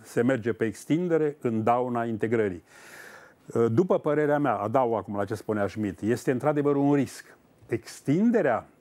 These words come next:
fă-, pe, în direcție unde nu s-au făcut reforme,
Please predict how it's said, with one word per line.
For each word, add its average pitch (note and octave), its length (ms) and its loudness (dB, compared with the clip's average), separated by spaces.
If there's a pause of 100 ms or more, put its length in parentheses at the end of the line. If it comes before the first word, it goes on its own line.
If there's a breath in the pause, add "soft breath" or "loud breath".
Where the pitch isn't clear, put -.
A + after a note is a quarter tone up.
(140)
fă-, C3+ 420 -2
pe, A2+ 300 0
în A2 440 -2
direcție E3+ 580 0
unde C3+ 500 0
nu E3 240 0
s-au G#3+ 240 0
făcut C#3 300 -2
reforme, F#2 540 -4